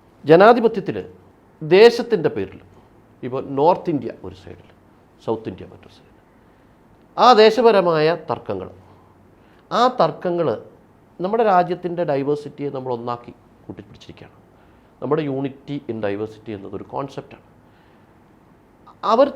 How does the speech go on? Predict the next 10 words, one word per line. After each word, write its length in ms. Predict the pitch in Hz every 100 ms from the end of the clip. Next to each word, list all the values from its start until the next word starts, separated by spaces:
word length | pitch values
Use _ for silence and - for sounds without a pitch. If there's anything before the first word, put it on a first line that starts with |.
| 226
തമ്മിലുള്ള 520 | 220 240 269 226 202 -
സ്പർദ്ധ 280 | 123 104 - - - - _ _ _ _ _ _ _ _ _ _ _ _ _ _
കാലാകാലങ്ങൾ 760 | 151 185 214 190 185 185 202 208 202
കൊണ്ട് 160 | 190 180
ഇല്ലാതാകണം 640 | 170 196 196 185 180 190 185
എന്ന 120 | 156 170 165
കോൺസെപ്റ്റിലാണല്ലോ 580 | 160 175 156 156 139 101
ഈ 20 |
രാജ്യം 240 | 98 95 101
ഉണ്ടായത്. 280 | - -